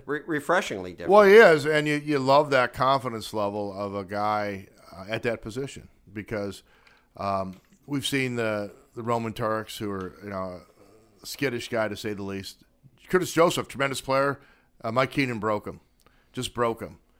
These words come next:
Speaker 2: Uh, this guy, they, they've had guys like Liut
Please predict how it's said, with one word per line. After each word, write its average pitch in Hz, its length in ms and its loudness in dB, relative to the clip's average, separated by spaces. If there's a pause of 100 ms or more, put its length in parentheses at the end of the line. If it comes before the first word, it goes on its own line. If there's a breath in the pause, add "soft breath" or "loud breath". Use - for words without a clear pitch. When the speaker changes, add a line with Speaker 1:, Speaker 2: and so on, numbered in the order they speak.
(360)
Speaker 2:
Uh, 107 280 0
this 139 240 -2
guy, 131 300 6
they, 135 120 0
they've 160 180 -2
had 233 200 6
guys 156 320 6
like 139 200 0
Liut 123 460 0